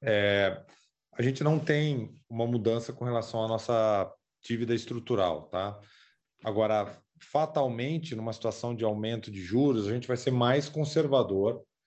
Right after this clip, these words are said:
com alguns movimentos que faziam mais sentido do ponto de vista de retorno e fazem menos sentido hoje pelo custo de oportunidade.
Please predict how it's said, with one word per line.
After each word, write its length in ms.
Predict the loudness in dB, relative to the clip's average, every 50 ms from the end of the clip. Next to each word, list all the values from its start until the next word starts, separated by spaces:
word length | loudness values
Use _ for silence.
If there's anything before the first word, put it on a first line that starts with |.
| _ _ _ _ _ _ _ _ _
com 220 | -2 0 2 4 4
alguns 420 | 2 2 0 0 -2 -2 -2 0
movimentos 760 | 2 2 4 4 2 2 2 2 0 0 -2 -4 -8 -12 -12
que 120 | -12 -14
faziam 400 | -4 -2 -2 -2 0 -2 -2 -2
mais 200 | -2 -2 -4 -4
sentido 340 | -6 -10 -12 -8 -6 -4 -4
do 80 | -2 -2
ponto 200 | -2 -2 -2 -2
de 60 | -4
vista 180 | -6 -6 -6 -6
de 120 | -2 0
retorno 440 | 0 0 0 2 2 2 2 2 0
e 60 | -2
fazem 320 | 0 0 0 2 2 0
menos 360 | 0 0 0 0 0 -2 -4 -4
sentido 400 | -6 -8 -6 -6 -2 0 2 4
hoje 440 | 4 4 4 2 0 -4 -8 -12 _ _ _ _ _ _
pelo 180 | -2 -2 0 2
custo 180 | 2 0 2
de 60 | 2
oportunidade. 840 | 0 0 -2 -4 -4 -4 -6 -6 -2 0 0 2 2 0 -4 -8 -14